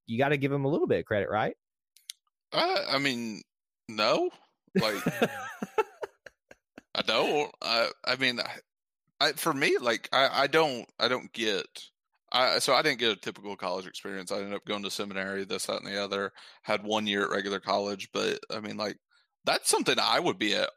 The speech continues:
Speaker 2: all day, every day. Like,
Speaker 1: Right.
Speaker 2: at the school I went to, like, I would be at the events. And the fact that Alabama struggles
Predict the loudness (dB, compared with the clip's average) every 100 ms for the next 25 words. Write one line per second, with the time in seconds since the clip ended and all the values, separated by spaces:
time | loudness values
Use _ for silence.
0 | 0 2 4 4 2 2 -2 -2 -10 -18
1 | -20 _ 0 2 2 0 -4 -2 -2 0
2 | 2 4 4 2 -2 -2 -4 -2 -4 -2
3 | -2 -2 -4 -2 0 -2 -2 -6 -4 -2
4 | -2 -4 -8 -4 -4 -4 -14 -20 -20 -14
5 | -6 -2 2 2 0 -2 0 2 2 4
6 | 2 2 0 0 0 2 2 2 -4 -6
7 | -12